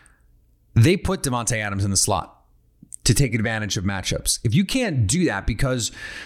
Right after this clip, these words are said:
the slot corner for the opponent is good and is playing well and playing with confidence, and you fear throwing in his area because of his playmaking skills, and that's the thing about Chandon Sullivan that I've always liked. Not the biggest guy, not the fastest guy, but he is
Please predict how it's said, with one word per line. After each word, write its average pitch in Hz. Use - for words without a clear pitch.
the 123
slot 139
corner 143
for 117
the 127
opponent 120
is 113
good 92
and 127
is 113
playing 143
well 127
and 113
playing 131
with 120
confidence, 117
and 113
you 131
fear 165
throwing 143
in 131
his 139
area 131
because 127
of 120
his 120
playmaking 131
skills, 120
and 127
that's 143
the 127
thing 135
about 120
Chandon 113
Sullivan 107
that 104
I've 101
always 117
liked. 104
Not 139
the 170
biggest 139
guy, 123
not 120
the 135
fastest -
guy, 110
but 101
he 123
is 104